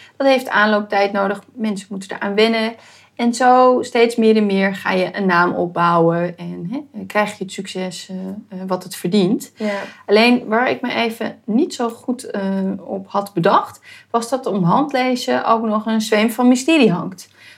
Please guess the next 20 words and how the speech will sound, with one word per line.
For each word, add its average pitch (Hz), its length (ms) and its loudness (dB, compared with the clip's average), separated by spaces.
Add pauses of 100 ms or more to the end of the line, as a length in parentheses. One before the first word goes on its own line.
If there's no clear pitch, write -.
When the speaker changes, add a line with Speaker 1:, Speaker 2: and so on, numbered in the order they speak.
(120)
Speaker 1:
Dus 208 180 0
dat 285 160 0
maakt 254 260 0
het 254 80 -6
eigenlijk 233 340 0
wel 208 200 2
dubbel 254 260 4
zo 214 260 2
uitdagend. 185 840 4
Nou 190 140 -4
hou 190 240 4
ik 214 60 -4
daar 226 180 2
ook 220 100 -6
wel 226 80 0
weer 226 180 4
van 226 180 -6
in 226 60 0
het 220 100 2
leven. 233 420 0